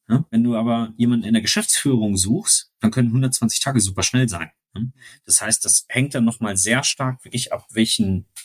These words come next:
Job habe ich jetzt gerade ausgeschrieben, ja, oder von welcher Jobfamilie sprechen wir.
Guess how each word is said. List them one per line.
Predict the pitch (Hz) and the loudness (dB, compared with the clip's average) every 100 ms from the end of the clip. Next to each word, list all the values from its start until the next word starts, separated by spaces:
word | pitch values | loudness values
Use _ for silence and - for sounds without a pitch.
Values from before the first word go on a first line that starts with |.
| _ | _
Job | - 113 - | -2 0 0
habe | 139 | -2
ich | - | 0
jetzt | 131 - | 0 0
gerade | 147 | -2
ausgeschrieben, | 147 156 - 139 - - 110 | -2 -4 -2 -2 0 0 2
ja, | 127 | 2
oder | 123 | 0
von | 107 104 | -2 -2
welcher | 101 98 | -2 0
Jobfamilie | 101 113 147 143 143 | 0 0 -2 -2 0
sprechen | - 156 - 151 | 0 0 0 2
wir. | 165 | 0